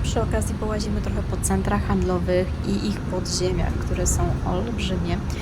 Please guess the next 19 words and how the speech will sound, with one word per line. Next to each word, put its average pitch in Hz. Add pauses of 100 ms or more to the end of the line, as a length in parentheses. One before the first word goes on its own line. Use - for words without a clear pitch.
(220)
I 208
pokażę 208
wam 185
targi 180
z 240
okazji 190
festiwalu -
Środka -
Jesieni. - (4000)
To 220
jest 202
właśnie 208
to, 226
za 220 (120)
co 202
uwielbiam 220 (120)
Singapur. 214 (840)
Zamyślenie 226
o 233